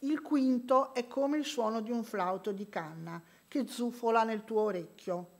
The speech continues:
Khan afferma sempre che le tribù più primitive hanno solo un tamburo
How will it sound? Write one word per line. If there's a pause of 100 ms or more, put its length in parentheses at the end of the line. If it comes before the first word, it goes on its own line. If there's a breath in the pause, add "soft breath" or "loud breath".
(2500 soft breath)
Khan
afferma
sempre
che
le
tribù
più
primitive (320 loud breath)
hanno
solo
un
tamburo